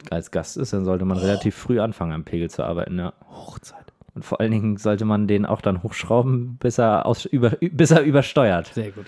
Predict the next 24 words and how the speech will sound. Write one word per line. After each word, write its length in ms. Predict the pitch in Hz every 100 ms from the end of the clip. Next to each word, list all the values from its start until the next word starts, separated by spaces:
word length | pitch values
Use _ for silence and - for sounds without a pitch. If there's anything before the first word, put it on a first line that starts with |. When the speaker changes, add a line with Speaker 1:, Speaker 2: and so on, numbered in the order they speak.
| -
Speaker 2:
genau. 140 | 139 -
Speaker 1:
<laughs> 60 | 170 - 160 190 - _ _ _ -
Speaker 2:
Geil. 180 | 135 107 -
Das 60 | -
Speaker 1:
Relativ 180 | 123 127
Speaker 2:
heißt, 200 | 185 185
wir 60 | 180
Speaker 1:
früh. 60 |
Speaker 2:
können 160 | 180 190
auch 140 | 175
mal 100 | 160
ganz 180 | 147 160
stumpf 260 | - 175 -
für, 300 | 143 67 135
für 100 | 160
Amateure, 520 | 139 131 - 160 170
wir 80 | 147
könnten 200 | 147 139
jetzt 140 | 151
auch 60 | 143
mit 120 | 139
vier 220 | - 170 160
Leuten 380 | 151 143 147
hier 220 | 143 147